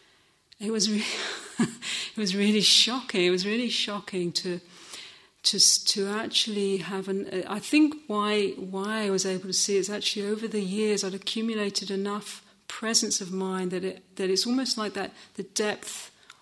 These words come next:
of the aversion, which was directed a lot towards myself, was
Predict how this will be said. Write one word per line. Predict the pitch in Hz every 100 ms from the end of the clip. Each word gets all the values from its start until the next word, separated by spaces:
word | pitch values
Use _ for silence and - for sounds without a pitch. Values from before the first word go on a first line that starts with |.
| _ -
of | 190
the | 185 190
aversion, | 175 202 202 208 196 165 170
which | 175 -
was | 185
directed | - 185 185 - - 196
a | 180
lot | 185 208 - -
towards | - 185 185
myself, | 185 175 - 185 - - - - - _ _ _
was | 208 185 190 190 185 185 - - -